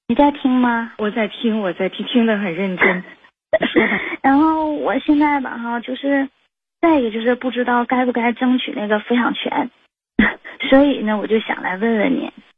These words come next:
Speaker 2: 那你这离婚，你心意已定啊？你，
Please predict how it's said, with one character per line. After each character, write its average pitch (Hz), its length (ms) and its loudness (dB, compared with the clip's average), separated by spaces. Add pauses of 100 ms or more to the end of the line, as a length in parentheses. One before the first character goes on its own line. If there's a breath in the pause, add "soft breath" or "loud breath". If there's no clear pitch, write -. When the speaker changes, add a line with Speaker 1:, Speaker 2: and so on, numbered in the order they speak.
(540)
Speaker 2:
那 320 100 4
你 285 180 0
这 233 120 0
离 208 200 2
婚， 285 260 2
你 185 160 -4
心 285 320 2
意 226 240 -4
已 - 20 -10
定 247 320 0
啊？ 156 240 -12 (540)
你， 226 400 0